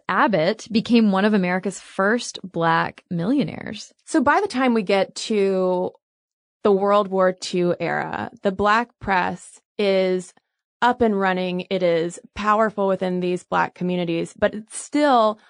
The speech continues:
Speaker 2: operating separately from the quote unquote mainstream read white media. And that was the case even in the heart of Washington.
Speaker 1: Yeah, it's crazy, although not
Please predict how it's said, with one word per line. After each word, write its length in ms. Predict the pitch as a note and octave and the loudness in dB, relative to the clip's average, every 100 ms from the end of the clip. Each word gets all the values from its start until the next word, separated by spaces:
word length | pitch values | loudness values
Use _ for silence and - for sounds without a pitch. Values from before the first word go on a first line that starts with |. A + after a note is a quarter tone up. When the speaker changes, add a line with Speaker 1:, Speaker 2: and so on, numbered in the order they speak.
| _ - | _ 0
Speaker 2:
operating 1080 | G3+ A3 A3+ G3 E3+ E3 E3 D#3 E3 F3+ - _ _ _ - | 2 2 0 2 0 0 -4 -4 -6 -8 -12 _ _ _ -20
separately 840 | - A3+ A3+ G#3 F#3+ F3+ F3 F3 | -2 -2 0 -2 0 0 0 -2
from 420 | - - F#3+ F#3 | -4 -2 0 2
the 80 | F#3 | -2
quote 240 | - F#3 | 0 0
unquote 400 | F#3 F3+ F3 E3 - | 0 -4 -4 -4 -4
mainstream 1000 | F3+ F3+ F3+ F3+ - - F3 D#3+ D#3 E3+ - | -4 -2 -2 -4 -6 -8 -4 -4 -4 -6 -6
read 460 | E3+ F3 E3+ E3+ F3+ _ | -6 -4 -2 -4 -8 _
white 540 | E3+ F3+ D#3+ D#3 - _ _ _ _ _ _ | -4 -2 0 -4 -8 _ _ _ _ _ _
media. 720 | F3+ G3+ G3+ F3+ D#3+ - - - _ _ B3+ | 0 2 2 0 -2 -4 -8 -14 _ _ 2
And 160 | B3 | 4
that 140 | C#4 F4 | 4 2
was 140 | C#4+ | 0
the 80 | C4 | -4
case 440 | A3+ A#3 A3 - _ C4+ | -4 -4 -4 -8 _ 2
even 840 | D#4+ F4 G#3+ F#3 E3 F3 G3 G#3 _ _ _ _ _ _ - | 4 6 4 0 -2 -6 -8 -10 _ _ _ _ _ _ -2
in 100 | A3 | 0
the 80 | G#3 | 0
heart 400 | F3+ F3+ F3 - _ _ _ | 0 -2 -2 -8 _ _ _
of 140 | F#3 E3 | -8 -4
Washington. 680 | - F3 - - - A3 G#3 _ - | -4 -6 -14 -16 -16 -14 -16 _ 0
Speaker 1:
Yeah, 180 | D4+ C4 | 2 2
it's 160 | C#4 | 0
crazy, 680 | - E4 F#4 F4+ G#3+ F#3+ G3+ | 0 2 6 6 4 2 2
although 360 | G#3+ A3 A3 G#3 | 2 4 4 6
not 400 | G#3 G#3 G3 | 4 4 2